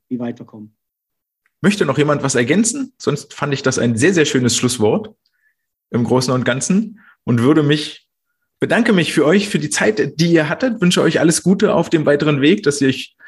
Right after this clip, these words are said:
Speaker 2: viele motivierte, talentierte Sportler, Schwimmerinnen über den Weg laufen und freue mich, wenn wir uns hier in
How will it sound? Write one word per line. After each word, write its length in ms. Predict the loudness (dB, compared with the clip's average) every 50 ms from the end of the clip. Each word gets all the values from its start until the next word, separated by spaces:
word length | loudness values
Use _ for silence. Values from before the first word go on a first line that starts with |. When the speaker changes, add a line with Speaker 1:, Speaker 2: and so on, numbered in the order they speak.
| -20 -20 -20 -20 _ _
Speaker 2:
viele 280 | -4 2 2 4 4 4
motivierte, 800 | 4 4 4 4 2 2 4 2 2 2 2 2 2 2 0 -6 -14 -18 -10
talentierte 800 | -6 -4 -2 0 0 0 2 0 2 2 4 2 2 2 0 -2
Sportler, 460 | -6 -4 -2 -2 0 0 0 -2 -2
Schwimmerinnen 720 | -2 -2 0 0 0 2 2 2 2 2 0 -2 -4 -10 _ _ _ _ _ _ _ 0
über 240 | 2 2 4 4 4
den 200 | 2 2 2 2
Weg 180 | 2 2 2
laufen 560 | 0 0 0 0 0 0 -2 -2 -2 -8 -12 _
und 180 | -4 -4 -4 -4
freue 300 | -2 -2 2 2 2 2
mich, 200 | 0 -2 -2 -2
wenn 160 | -2 0 2
wir 100 | 2 2
uns 160 | 0 0 -2
hier 240 | -2 0 2 2 2
in 380 | 2 0 0 0 -2 -4 -6